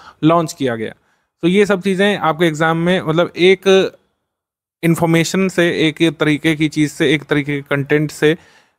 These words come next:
अ, टॉपिक से एक ही तरीके के क्वेश्चन यहाँ पे बनाता है एचसी आरओ आरओ। इसी वजह से आपको दो सौ क्वेश्चन करने होते हैं लिमिटेड टाइम पीरियड में, क्योंकि क्वेश्चन छोटे-छोटे होते हैं। तो मैं आपको कहाँ पे ये ले जाना चाह रहा था, ये कहने का मतलब है कि आपको पढ़ना पड़ेगा खूब सारा,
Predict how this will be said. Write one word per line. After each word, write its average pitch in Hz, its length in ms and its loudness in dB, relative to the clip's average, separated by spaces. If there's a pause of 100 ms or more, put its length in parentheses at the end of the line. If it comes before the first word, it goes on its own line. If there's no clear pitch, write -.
अ, 131 60 -2
टॉपिक 151 380 0
से 190 160 -2
एक 175 240 2
ही 175 80 -6
तरीके 160 360 -4
के - 0 -
क्वेश्चन 156 360 -6
यहाँ 127 160 -2
पे 135 80 -6
बनाता 131 380 0
है 170 200 2
एचसी 147 440 0
आरओ 117 300 -2
आरओ। 113 200 -6 (520)
इसी 160 180 2
वजह 180 180 6
से 185 200 0
आपको 160 400 2
दो 165 280 2
सौ 185 160 2
क्वेश्चन 151 300 -2
करने 139 240 -4
होते 139 180 -4
हैं 139 80 0
लिमिटेड 139 280 -2
टाइम 135 240 -2
पीरियड 139 260 0
में, 170 160 -2
क्योंकि 170 240 -2
क्वेश्चन 160 320 -2
छोटे-छोटे 139 540 -2
होते 113 260 -6
हैं। 113 120 -14 (800)
तो 165 140 0
मैं 190 100 4
आपको 208 220 -2
कहाँ 190 240 2
पे 202 220 4
ये 180 460 0
ले 160 180 4
जाना 165 220 2
चाह 165 160 0
रहा 143 120 0
था, 175 100 -4
ये 170 140 -2
कहने 156 220 -4
का 156 60 -4
मतलब 156 280 -4
है 185 100 0
कि 190 100 -4
आपको 175 260 -2
पढ़ना 175 340 0
पड़ेगा 175 300 0
खूब 165 300 -4
सारा, - 360 -4